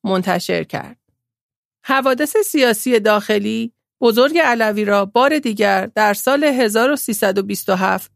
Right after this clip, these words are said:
به زندان فرستاد و این بار دو سال در زندان ماند. علوی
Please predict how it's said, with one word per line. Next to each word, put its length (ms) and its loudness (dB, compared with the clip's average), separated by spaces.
به 120 2
زندان 420 2
فرستاد 600 -6
و 40 0
این 300 0
بار 300 0
دو 140 2
سال 340 0
در 200 0
زندان 460 -2
ماند. 380 -6
علوی 520 0